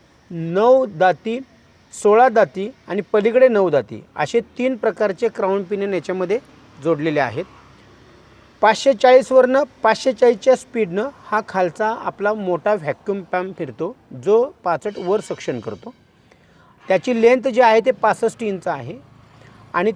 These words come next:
त्याच्या व्हॅक्यूमने जेव्हा पाचट वर उचललं जातं,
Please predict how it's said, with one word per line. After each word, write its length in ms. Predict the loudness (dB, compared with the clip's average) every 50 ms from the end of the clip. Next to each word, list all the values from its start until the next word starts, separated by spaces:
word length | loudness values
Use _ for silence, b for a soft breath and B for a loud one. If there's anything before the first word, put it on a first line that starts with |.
| 0 2
त्याच्या 720 | 2 2 2 2 2 4 4 4 4 2 2 -2 -6 -10 -14 -14
व्हॅक्यूमने 800 | -6 -2 0 0 0 0 -2 -2 0 0 2 2 0 0 0 -2 -8 -18 -20 -20 -16 -8 -2
जेव्हा 140 | 0 0 0
पाचट 400 | 0 0 0 0 0 0 -2 -2
वर 220 | 0 2 2 2
उचललं 360 | 2 0 -2 0 0 0 0
जातं, 340 | 0 -2 -4 -2 -4 -8 -8